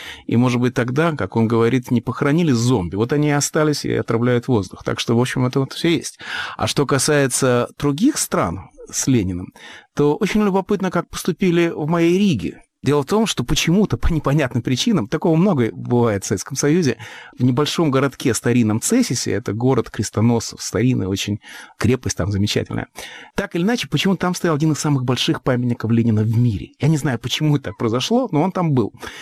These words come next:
И когда я туда приезжал в последний раз, то памятник снесли, но они его не, не убрали, а оставили. Только теперь он не стоит, а лежит. И мимо него можно долго-долго так идти.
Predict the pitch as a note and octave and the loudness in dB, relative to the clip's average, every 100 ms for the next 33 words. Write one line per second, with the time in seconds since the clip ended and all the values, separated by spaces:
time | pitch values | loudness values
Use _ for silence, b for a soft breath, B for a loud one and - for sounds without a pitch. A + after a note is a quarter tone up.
0 | B B B B2 B2+ B2+ C3+ E3 F3 E3 | B B B 2 2 2 0 0 -2 -2
1 | D3+ D#3 C#3+ D3 B2+ B2+ D3+ D3 E3+ B3 | -2 0 0 0 -2 -2 -2 0 2 2
2 | D#4+ - - - D#3 A#3 B3 G#3 G#3 - | 2 -2 -8 -6 0 2 2 2 -2 -6
3 | - - E3+ G#2 A#2+ F3+ B3+ C#4 C4 A#3+ | -8 -2 2 2 4 4 4 4 4 4
4 | A#3+ - A3+ A#3 G#3+ B3+ D4 F#3 - D#3+ | 4 2 2 2 0 0 2 2 0 -2
5 | E3 - B3+ C4+ D#3 A2+ - B B B | -2 -2 0 0 0 0 -4 B B B
6 | F3 D#3+ - B3+ A#3+ G3 _ D#3+ - G3 | -4 -4 0 2 2 -2 _ -2 0 0
7 | C#4 - C#3 D#3+ G#3 B3 F#3 - - - | 0 0 -2 0 2 2 2 -2 -14 -4
8 | D3+ D3+ D#3+ G3+ F3+ F#3 D4 G#3 F3+ D#3 | 0 0 2 2 2 2 2 0 -2 -2
9 | C3+ G#3+ C4 F#3+ D#3 G3+ E3+ F3 D3 - | 0 0 2 2 2 2 0 -2 -4 -4
10 | E3+ - G#3+ - | -6 -2 -2 -2